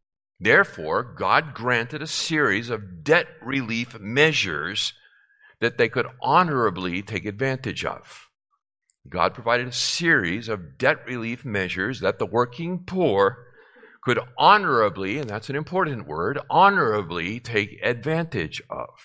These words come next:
So, for example, God provided for interest-free loans. Interest-free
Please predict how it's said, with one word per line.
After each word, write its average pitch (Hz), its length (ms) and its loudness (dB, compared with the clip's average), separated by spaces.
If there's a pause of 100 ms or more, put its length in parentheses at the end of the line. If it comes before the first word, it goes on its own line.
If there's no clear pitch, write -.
(840)
So, - 340 2
for 104 220 4
example, 151 640 0 (960)
God 90 300 2
provided 131 880 2
for 120 360 2
interest-free 147 1080 0
loans. 135 1040 -2 (540)
Interest-free 127 1200 -2